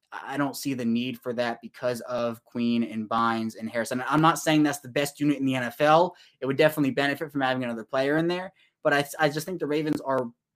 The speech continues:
content with what they have right now. Maybe they'll shock me and make a move. I would not be shocked if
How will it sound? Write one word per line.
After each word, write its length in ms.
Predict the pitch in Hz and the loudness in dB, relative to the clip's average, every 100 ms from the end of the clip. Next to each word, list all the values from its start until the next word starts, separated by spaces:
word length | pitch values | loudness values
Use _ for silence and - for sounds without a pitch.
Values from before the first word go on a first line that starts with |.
| - | -10
content 460 | 131 123 - 165 | -8 -6 -6 -4
with 100 | 156 | -4
what 120 | 147 147 | -4 -4
they 120 | 131 | -4
have 260 | 131 135 | -2 -2
right 240 | 123 123 117 | 0 0 0
now. 240 | 120 120 | 0 0
Maybe 260 | 123 151 202 | 2 2 6
they'll 180 | 202 202 | 6 6
shock 340 | - 202 196 | 4 2 2
me 140 | 220 | 0
and 80 | 190 | 2
make 180 | 151 131 | 0 0
a 20 | |
move. 160 | 120 101 | -4 -2
I 80 | 120 | 0
would 160 | 147 | 2
not 240 | 139 151 151 | 4 2 0
be 100 | 135 | -6
shocked 440 | - 143 143 | -2 -2 -2
if 60 | 143 | -4